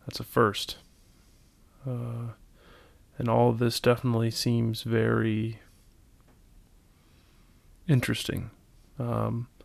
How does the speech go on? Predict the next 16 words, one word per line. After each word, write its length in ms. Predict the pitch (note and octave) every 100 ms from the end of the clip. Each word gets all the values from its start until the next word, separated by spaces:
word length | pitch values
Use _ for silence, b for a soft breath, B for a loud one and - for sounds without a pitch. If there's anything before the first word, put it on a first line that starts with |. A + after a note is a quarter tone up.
| b b b b b b b - - - _ - - _ - _ _ _ _ - _ _ _ - - - _ - _ - - _ _ _ _ _ _ -
in 160 | C#3
my 240 | B2+ B2 D3
opinion, 720 | C#3 - C3 B2+ C3 D3 C#3 - - - - - - - - _ - - - b b b b b b b b b b - - - -
and 320 | C3+ A#2+ A2+
what 160 | A2+ B2
I'm 140 | A#2+
hearing 380 | A2 B2+ A#2+ A2+
in 80 | G#2+
prayer, 520 | - C3+ B2 A2+ A#2
I, 200 | A#2+ A#2+
you 220 | - C3
know, 120 | A#2+
I 80 | A#2
really 460 | A#2 A#2 A#2+ A#2 A#2+
think 240 | - A#2+
that 180 | A#2+ G#2+